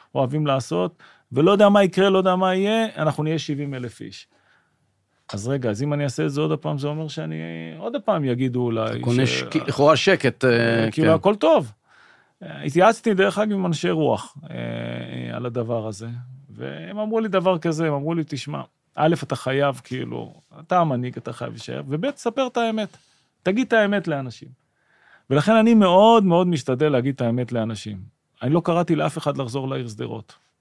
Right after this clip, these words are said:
Speaker 1: עד היום, אני לא קורא לאף אחד, אני אומר לו, "תעשה מה שנוח לך ומה שנכון לך." אני מנסה לשקף, בנושא הביטחוני אני אומר,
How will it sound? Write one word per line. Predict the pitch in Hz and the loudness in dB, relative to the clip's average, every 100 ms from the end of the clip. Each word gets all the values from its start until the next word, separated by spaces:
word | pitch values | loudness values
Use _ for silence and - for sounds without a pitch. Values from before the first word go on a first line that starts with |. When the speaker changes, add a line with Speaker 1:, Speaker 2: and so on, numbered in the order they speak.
| _ _ _ | _ _ _
Speaker 1:
עד | - 139 | -8 0
היום, | 147 135 107 | 2 2 -4
אני | 123 | -4
לא | 139 | -4
קורא | 147 143 | -4 -4
לאף | 147 - 165 156 | -4 -2 -2 -2
אחד, | 147 123 117 | -6 -6 -8
אני | 120 | -8
אומר | 127 143 | -8 -8
לו, | 151 147 | -8 -8
"תעשה | 127 117 143 | -10 -10 -10
מה | 135 135 | -6 -6
שנוח | 131 135 135 131 120 | -4 -4 -2 -4 -6
לך | 123 139 - | -8 -8 -8
ומה | 120 123 | -8 -8
שנכון | - 123 117 117 117 | -8 -10 -10 -14 -16
לך." | 113 _ 110 _ _ _ _ _ _ _ _ _ - | -20 _ _ _ _ _ _ _ _ _ _ _ -4
אני | 120 139 | 2 4
מנסה | 143 143 143 127 175 185 | 4 2 2 0 0 2
לשקף, | 151 147 123 147 110 | 0 -2 -2 -2 -2
בנושא | 117 117 151 | -4 0 0
הביטחוני | 139 143 - 160 185 | 0 -2 -6 -6 -6
אני | 185 | -6
אומר, | 185 196 202 | -8 -8 -8